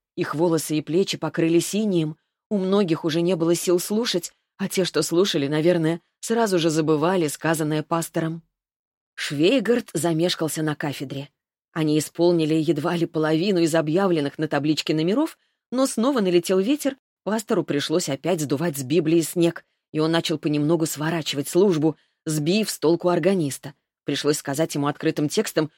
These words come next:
что четыре псалма они пропустят.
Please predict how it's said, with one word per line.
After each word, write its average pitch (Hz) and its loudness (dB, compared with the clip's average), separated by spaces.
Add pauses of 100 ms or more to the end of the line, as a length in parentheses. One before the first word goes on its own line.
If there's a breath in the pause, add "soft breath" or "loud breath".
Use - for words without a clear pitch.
что - 0
четыре 180 2
псалма 143 -2
они 196 0
пропустят. 143 -6